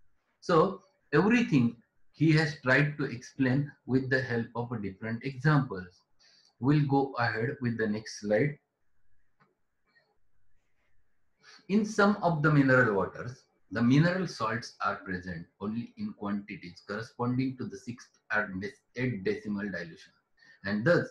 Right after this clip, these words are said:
in waters of rich in gen, magnesia phosphoricum is present only in eighth, Kalimur is in fifth, and silica in sixth dilution.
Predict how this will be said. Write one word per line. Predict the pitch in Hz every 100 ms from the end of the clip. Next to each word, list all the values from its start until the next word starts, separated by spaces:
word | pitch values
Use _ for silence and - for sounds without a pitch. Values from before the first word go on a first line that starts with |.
| -
in | 107
waters | 107 123 139 127 123
of | 110 - _ _ 120
rich | 127 151
in | 143 123
gen, | 110 107 -
magnesia | 98 104 127 147 147 147 127
phosphoricum | 117 - - 92 - 92 90 _ _ _ _ -
is | 131 127 - _ _ _ -
present | 123 113 117 104 -
only | 117 143 139 131
in | 123 123
eighth, | 123 110 - - - - _ _ _ _ _ 107
Kalimur | 113 139 143 131 127 120
is | - _
in | 101 101 -
fifth, | 95 - _ 104
and | 104
silica | - 107 110 110 113 107
in | 104
sixth | - 92 _ -
dilution. | 87 90 - -